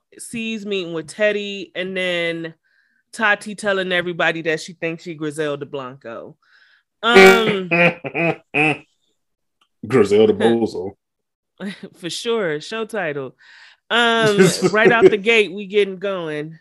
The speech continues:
Speaker 1: Okay. So first things first, very rarely do we agree with Teddy.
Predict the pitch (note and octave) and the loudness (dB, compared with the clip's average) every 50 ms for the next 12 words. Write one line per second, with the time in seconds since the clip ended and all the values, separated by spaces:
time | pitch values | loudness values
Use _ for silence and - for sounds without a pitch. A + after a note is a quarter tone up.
0 | _ - - E3 F3 - A3+ G#3 G3+ G#3 G#3 G#3 G#3+ _ _ - - - - - | _ -10 -10 -8 -8 -4 0 0 2 2 0 -2 -6 _ _ -20 -20 -20 -20 -20
1 | _ - - - - C4+ B3+ B3+ - D#4 D#4 G4 A4 A4 - G4 D#4 C#4+ B3+ B3 | _ -12 -8 -4 0 0 0 0 2 4 4 4 4 2 0 -4 -4 -4 -4 -6
2 | - - G#3+ F3+ D#3 C#3 D3 D3+ - - - - _ _ _ _ _ _ _ _ | -8 -4 -2 -2 -2 -2 -2 -6 -10 -16 -16 -20 _ _ _ _ _ _ _ _
3 | _ _ _ _ _ _ _ _ G#3+ G#3 G3+ D4+ E4+ G4+ G#4 G#4 G4+ E4 B3 A#3+ | _ _ _ _ _ _ _ _ -10 -4 0 2 4 6 6 6 4 4 4 4
4 | A#3+ A#3+ A#3 A3+ A3 G3+ F3+ G#3 G3 G3 G3+ G3+ F#3 E3 E3 F3+ F3+ F3 E3+ D#3+ | 4 4 2 0 -2 -4 -4 -6 -6 -4 -2 -2 -2 -2 -2 -4 -4 -2 -4 -4
5 | D#3 - F#3 E3+ D3 C3 B2 A#2+ C#3+ C#3 | -4 -2 -2 -2 -2 -2 -4 -8 -14 -18